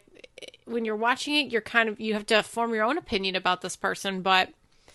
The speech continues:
she just didn't seem confident to me. And it's just like, have, you need to have somebody who's really confident in their choices, especially if it's gonna be a midwife, <laughs> you know? It needs to be, like,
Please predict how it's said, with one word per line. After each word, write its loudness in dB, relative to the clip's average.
she -4
just -2
didn't 2
seem 2
confident 2
to -8
me. -2
And -2
it's -8
just -8
like, -4
have, 2
you 6
need 4
to 4
have 2
somebody 0
who's -4
really 0
confident 0
in -2
their 2
choices, -4
especially 2
if -6
it's -8
gonna 0
be 0
a 0
midwife, 0
<laughs> -20
you 4
know? 6
It -2
needs -2
to -10
be, -8
like, -2